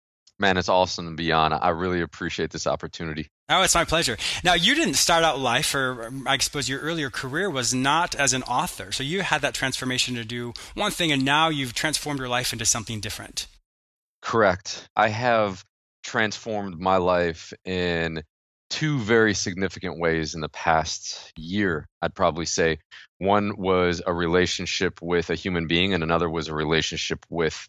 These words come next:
Speaker 1: the type of work that I do.
Speaker 2: Mm-hmm.
Speaker 1: So, uh, the first one was, uh, actually divorcing my wife that I
Speaker 2: Mm-hmm.
Speaker 1: had for about two and a half years. And then the second was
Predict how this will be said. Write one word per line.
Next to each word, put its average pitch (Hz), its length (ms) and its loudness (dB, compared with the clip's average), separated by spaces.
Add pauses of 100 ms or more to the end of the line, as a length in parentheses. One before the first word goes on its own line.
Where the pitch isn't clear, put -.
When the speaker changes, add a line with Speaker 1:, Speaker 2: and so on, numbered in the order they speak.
Speaker 1:
the 90 80 0
type - 260 0
of 73 100 -6
work 80 340 -4
that 80 100 0
I 76 100 4
do. 73 240 -6 (140)
Speaker 2:
Mm-hmm. 95 280 -4 (220)
Speaker 1:
So, 92 420 2
uh, 87 360 6
the 92 120 -2
first 113 320 0
one 95 340 0
was, 85 760 2
uh, 82 340 2 (380)
actually 85 640 0 (120)
divorcing 98 480 0
my 78 140 2
wife 78 360 0 (300)
that 87 120 4
I 80 100 6
Speaker 2:
Mm-hmm. 78 80 -2
Speaker 1:
had 80 160 2 (160)
for 87 220 -2
about 78 260 0
two - 160 -10
and 87 80 -4
a 82 60 0
half 82 200 -4
years. 87 300 -4 (520)
And 87 180 2
then 92 480 4
the 87 100 -6
second 110 560 -2
was 87 840 -2